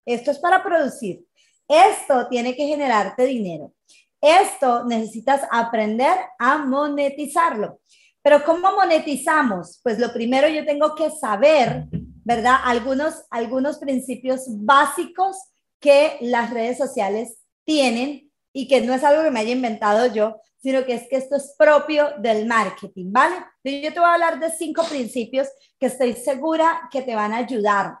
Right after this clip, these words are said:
donde tú implementes todo esto en tus redes sociales, tu comunidad empieza a ser monetizada, ¿vale? Entonces vamos a empezar con el primer punto y tiene que ver con un mensaje adecuado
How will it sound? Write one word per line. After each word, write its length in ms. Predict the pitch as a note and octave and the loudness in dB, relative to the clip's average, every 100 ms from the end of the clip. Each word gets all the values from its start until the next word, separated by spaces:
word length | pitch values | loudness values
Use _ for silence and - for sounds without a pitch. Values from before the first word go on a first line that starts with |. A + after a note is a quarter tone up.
| _ | _
donde 360 | G3+ A3 G#3+ G#3+ | -4 -2 -2 -6
tú 320 | D4 D4 - | -6 -8 -6
implementes 800 | D#4 E4 D#4+ C4 A3+ A3+ B3 C#4 | -4 -4 -2 -2 -2 -6 -6 -6
todo 160 | C4+ A#3+ | -6 -8
esto 200 | A#3+ C4 | -8 -8
en 100 | B3+ | -8
tus 140 | A3+ | -8
redes 280 | G3 G3 A3 | -4 -4 -4
sociales, 520 | A3 - A#3+ C4 D4+ - _ _ _ | -12 -6 -4 -2 -4 -6 _ _ _
tu 120 | C#4+ | -2
comunidad 640 | C#4 B3 A#3+ A#3 A#3 C4 C4+ B3 | 0 -2 -2 -2 0 0 -2 -8
empieza 580 | A#3 A#3 B3 A3+ C#4 | -8 -4 -4 -2 -4
a 160 | - G#3+ | -4 -6
ser 320 | - C4+ C#4+ A#3+ | -2 -2 -2 -4
monetizada, 1080 | A#3+ B3+ B3 A3+ A3 G#3 F#3+ - - - - _ _ | 0 0 0 -2 -6 -8 -12 -10 -10 -10 -20 _ _
¿vale? 300 | G#3+ A#3 D4 | 0 0 0
Entonces 680 | C#4+ - _ _ _ E4 | -6 -18 _ _ _ 4
vamos 160 | G4 G#4+ | 4 2
a 160 | A4+ E4+ | 2 2
empezar 280 | D#4+ C#4+ C4 | 2 -2 0
con 120 | E4 | -2
el 140 | D#4 | -2
primer 340 | C#4+ A3+ A3 - | -4 -4 -6 -6
punto 440 | C#4+ C#4 D#4 D#4 | -8 -2 0 0
y 100 | B3 | -2
tiene 240 | A#3+ A3+ A#3+ | -6 -6 -2
que 120 | D4 | -2
ver 200 | C4+ C4 | -2 -4
con 200 | C4 A#3+ | -6 -4
un 240 | A#3+ B3+ | -2 -2
mensaje 960 | B3+ A#3 A#3 A3 D4 C#4 D#4 E4+ E4+ - | -2 -4 -8 -4 0 2 0 -4 -8 -10
adecuado 920 | A#3 C4+ D4 - C#4+ A3 G3+ G3+ G3+ | -2 0 0 2 2 4 4 2 -2